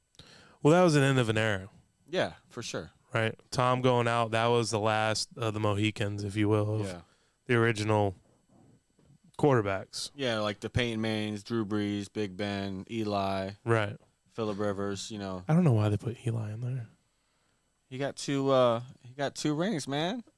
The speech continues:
Speaker 1: I mean, okay, I get
Speaker 2: I
Speaker 1: that.
Speaker 2: know everyone's like, "Yeah, fucking Eli," but he still got two rings.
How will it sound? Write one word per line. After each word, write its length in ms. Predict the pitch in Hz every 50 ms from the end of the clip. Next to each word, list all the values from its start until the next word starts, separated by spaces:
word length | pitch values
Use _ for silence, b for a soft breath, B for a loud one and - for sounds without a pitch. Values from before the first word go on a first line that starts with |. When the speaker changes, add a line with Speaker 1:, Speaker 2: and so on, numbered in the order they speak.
| _ _ _ _ _ _ -
Speaker 1:
I 140 | - 175 160
mean, 280 | 165 175 170 156 147 120
okay, 320 | 123 127 107 113 101 92 104 -
I 120 | 110 113
get 160 | 107 110 101
Speaker 2:
I 40 | 160
Speaker 1:
that. 40 | 185
Speaker 2:
know 100 | 202 202
everyone's 460 | 185 185 190 180 180 180 175 165 143
like, 160 | 151 147 135 131
"Yeah, 300 | 127 127 123 123 123 120
fucking 360 | 113 - 135 127 - 131 123
Eli," 300 | 127 123 120 110 104 101
but 160 | 98 107 104
he 140 | 104 135 156
still 240 | - - 190 190 190
got 220 | 202 190 175 -
two 180 | - 190 190 180
rings. 560 | 208 208 196 190 180 170 - - - - -